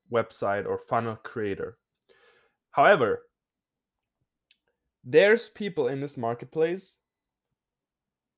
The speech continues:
who are diehard fans of ClickFunnels, right? They love ClickFunnels. For them, ClickFunnels is the only way. There's nothing else. If you,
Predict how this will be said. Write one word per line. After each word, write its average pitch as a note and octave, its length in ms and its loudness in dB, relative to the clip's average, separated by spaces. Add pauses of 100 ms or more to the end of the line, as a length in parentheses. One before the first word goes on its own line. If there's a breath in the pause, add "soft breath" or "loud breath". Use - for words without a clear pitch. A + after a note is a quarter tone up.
(720)
who D#3+ 100 -4
are D3 140 4
diehard C3 880 2
fans A2+ 680 -4
of - 200 -18
ClickFunnels, - 720 -16
right? G#2+ 320 0 (220)
They B2+ 300 2
love D3 600 6
ClickFunnels. - 800 -10 (340)
For B2 280 -4
them, E3+ 460 -4 (220)
ClickFunnels E3 600 -8 (100)
is D3+ 260 -8
the F3 240 -10 (160)
only G3+ 960 0
way. G#2+ 600 -6 (280)
There's C#3+ 380 -2
nothing F3+ 480 -4
else. G2 420 -8
If D3+ 180 -8
you, C4+ 400 -2